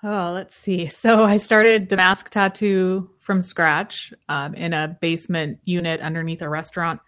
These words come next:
where it was just me tattooing by myself.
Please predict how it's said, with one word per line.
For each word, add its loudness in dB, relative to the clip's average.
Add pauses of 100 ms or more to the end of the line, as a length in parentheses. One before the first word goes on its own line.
(380)
where -2
it -4
was -4
just 0
me -2
tattooing -6
by -4
myself. -4